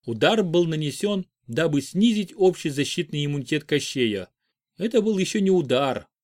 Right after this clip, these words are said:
разминка, подготовка к следующему, смертельному, пока сломаны зубы и ослепли глаза.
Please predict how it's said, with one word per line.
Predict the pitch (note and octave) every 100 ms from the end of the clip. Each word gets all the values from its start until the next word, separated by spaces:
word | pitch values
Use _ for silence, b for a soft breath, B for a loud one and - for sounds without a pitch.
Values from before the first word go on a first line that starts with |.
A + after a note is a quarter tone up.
| _
разминка, | C3 D3 A2+ A2+ B2 D3+ D3 G#2 F2+ _ _ _
подготовка | - B2 B2+ F3 F3+ F#3
к | -
следующему, | - B2+ E3 E3+ D3 C#3+ B2
смертельному, | A2 C3 A#2 - C3 C#3 C3 A2+ G2 - _ _ _ _
пока | - B2 D3 B2
сломаны | - B2 A#2+ A2+ A2+
зубы | G#2 F3 F#3+ D#3
и | D3
ослепли | A#2 C3+ C3+ B2+
глаза. | B2+ A#2+ A2 G#2